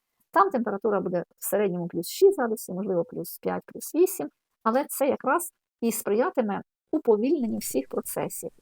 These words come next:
які відбуваються в насінні. Е, для м-, як на мене, цей спосіб є найкращим.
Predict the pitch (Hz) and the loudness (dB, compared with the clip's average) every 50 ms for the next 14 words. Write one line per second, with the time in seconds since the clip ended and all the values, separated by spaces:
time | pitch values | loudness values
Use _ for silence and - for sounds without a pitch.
0 | - 180 180 185 - - 269 277 196 175 196 196 185 196 202 - - 196 170 185 | -8 -6 -6 -6 -4 -4 -2 -2 -2 -2 -2 -2 -2 -2 -2 -4 -8 -8 -8 -8
1 | - - - 170 165 156 - - - - _ - - _ _ _ _ _ _ _ | -10 -10 -12 -14 -14 -16 -18 -20 -20 -20 _ -20 -20 _ _ _ _ _ _ _
2 | _ _ - 196 202 202 196 196 214 208 220 220 - 220 233 226 226 - - 190 | _ _ -2 -2 0 0 0 -2 -2 -2 -2 -2 0 2 2 2 2 0 -4 -2
3 | 202 226 302 403 381 330 - - - 233 247 247 - - - 254 269 - 294 226 | 0 0 2 2 0 -2 -4 -2 0 0 0 0 -2 -2 -2 0 0 0 -4 -4
4 | 226 220 233 220 214 214 220 233 208 - 190 165 175 - - - 175 - | 0 0 0 0 2 0 -2 -2 -2 -2 -2 -2 -2 -4 -8 -8 -10 -10